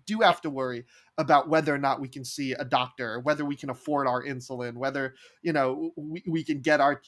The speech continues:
our child braces or whatever, you know? Instead of being able to enjoy all the things that make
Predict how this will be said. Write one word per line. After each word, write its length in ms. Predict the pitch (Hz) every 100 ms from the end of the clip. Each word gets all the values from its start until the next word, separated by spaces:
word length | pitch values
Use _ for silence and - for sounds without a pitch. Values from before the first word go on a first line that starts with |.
| -
our 100 | 143
child 420 | - 151 135 131
braces 500 | 131 139 135 135 127
or 80 | 135
whatever, 480 | 127 127 123 113 92
you 100 | -
know? 240 | 151 143 139 _ _ _ _ _ _ _ _ _ _ _ _ _ _ -
Instead 400 | 175 - 233 262
of 120 | 190
being 220 | 165 170
able 280 | 147 147 151
to 460 | 147 - 139 127 127 _ _ _ _ -
enjoy 580 | 143 131 135 160 196 208
all 200 | 151 156
the 80 | 151
things 320 | - 135 131
that 180 | 135 131
make 260 | 131 131